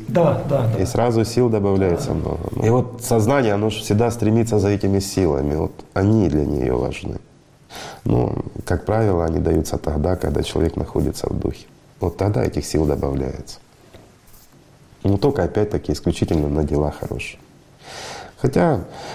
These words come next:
Speaker 2: бывает и такое, что человек находится в духе, но система или как раз третья вмешивается, и использует эти силы на другое. Ну и такое бывает. Ну что сделаешь?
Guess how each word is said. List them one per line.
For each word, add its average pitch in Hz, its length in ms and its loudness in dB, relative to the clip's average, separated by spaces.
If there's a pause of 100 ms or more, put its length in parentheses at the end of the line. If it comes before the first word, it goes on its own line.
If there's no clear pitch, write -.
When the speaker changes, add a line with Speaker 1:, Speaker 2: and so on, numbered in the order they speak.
(440)
Speaker 2:
бывает 101 560 2
и 92 40 0
такое, 98 460 2
что 82 220 -4
человек 82 380 0
находится 78 500 0
в 71 140 0
духе, 110 360 0
но 71 280 0
система 76 680 0 (800)
или 123 180 4
как 82 200 0
раз 71 220 -2
третья 107 440 2
вмешивается, 92 840 0 (1200)
и 104 100 2
использует 104 540 4
эти - 200 0
силы 92 420 2 (200)
на 104 100 2
другое. 82 520 -2
Ну 175 220 2
и - 20 0
такое 113 360 0
бывает. 71 500 -2
Ну - 80 -4
что - 240 0
сделаешь? 76 420 -4